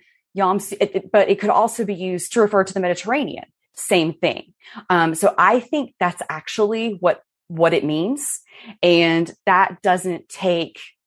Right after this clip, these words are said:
the miracle out of it. Um, it doesn't say Red Sea. That, that is not in the Hebrew. There are other places i-, in the Bible where Red Sea is actually used, but it doesn't make the descriptive word wrong either.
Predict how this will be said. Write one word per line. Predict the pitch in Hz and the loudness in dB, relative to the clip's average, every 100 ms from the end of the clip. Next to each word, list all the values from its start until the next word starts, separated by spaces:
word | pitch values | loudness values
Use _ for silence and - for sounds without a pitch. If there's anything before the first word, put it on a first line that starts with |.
| _ - | _ -2
the | 190 | 0
miracle | 170 170 160 143 143 - | 2 2 2 -2 -6 0
out | 143 131 | 2 0
of | - | -2
it. | 92 - - - - - | -12 -14 -20 -20 -16 -2
Um, | 170 156 147 143 - _ _ - | 2 2 0 -4 -10 _ _ 0
it | 190 | 2
doesn't | 202 208 185 | 2 2 -2
say | - 220 | 0 0
Red | 196 185 | 2 0
Sea. | - 131 127 151 | -4 -8 -10 -4
That, | 160 160 | -2 0
that | 170 160 | 0 0
is | 170 180 | 0 0
not | 165 160 | -2 -2
in | 156 | -8
the | |
Hebrew. | 156 156 151 147 | -8 -8 -6 0
There | 170 | 2
are | 160 | 4
other | 170 180 | 2 0
places | - 185 160 - 160 147 - _ - | 0 -4 -4 -6 -6 -6 -10 _ -14
i-, | - - | -8 -4
in | 170 | -2
the | |
Bible | 151 143 147 143 | 2 2 2 0
where | 151 | 0
Red | 139 143 135 | 0 -2 -2
Sea | - 143 | -6 -6
is | - 147 | -2 -2
actually | - 120 - 139 139 | 0 -2 -4 -8 -6
used, | 139 143 127 - - - _ - | -4 -6 -6 -12 -20 -20 _ -8
but | 175 220 175 156 - | 2 4 6 4 2
it | - 165 _ _ 165 151 | -4 -4 _ _ -10 2
doesn't | 185 180 180 | 2 4 0
make | 175 160 | -2 -2
the | |
descriptive | 156 - 160 - 147 | -8 -8 -8 -8 -10
word | 135 143 139 135 143 | -4 -2 -2 -4 -2
wrong | 165 156 131 - - | 2 4 2 -2 -8
either. | 160 135 76 73 | -4 -2 -4 -6